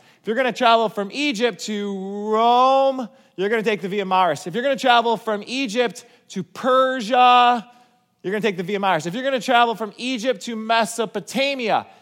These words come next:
you're gonna take the Via Maris. Does this make sense? So, so, some, someone said, uh,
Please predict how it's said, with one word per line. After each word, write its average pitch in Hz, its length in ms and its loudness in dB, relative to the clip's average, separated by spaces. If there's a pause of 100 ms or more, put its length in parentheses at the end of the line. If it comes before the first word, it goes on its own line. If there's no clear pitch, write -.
(180)
you're 151 100 -10
gonna 202 100 -4
take 233 180 0
the 196 80 -4
Via 208 160 -4
Maris. 175 480 0 (100)
Does - 80 -20
this 175 120 -10
make 190 160 -6
sense? 185 340 -10 (840)
So, 185 140 -10
so, - 480 -4
some, 214 240 -4
someone 185 420 -8
said, 180 300 -2
uh, 151 240 0